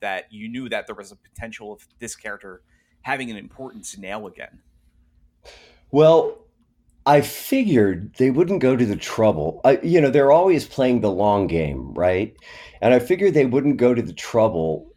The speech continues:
Speaker 2: of building a new suit and introducing that character if they didn't have a reason. And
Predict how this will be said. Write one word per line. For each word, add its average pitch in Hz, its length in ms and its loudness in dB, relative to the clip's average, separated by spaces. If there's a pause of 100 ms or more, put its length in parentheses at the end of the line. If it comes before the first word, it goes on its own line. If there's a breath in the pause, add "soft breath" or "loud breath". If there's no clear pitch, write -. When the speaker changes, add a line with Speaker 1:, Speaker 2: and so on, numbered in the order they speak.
Speaker 2:
of 92 160 -4
building 113 360 0
a 110 60 0
new 98 160 0
suit 85 480 -6 (500)
and 101 180 -2
introducing 113 580 -2
that 95 220 -2
character 85 720 -4 (100)
if 92 140 -6
they 101 100 0
didn't 98 260 -6
have 82 220 -6
a 87 40 -4
reason. 80 580 -8 (800 loud breath)
And 104 600 0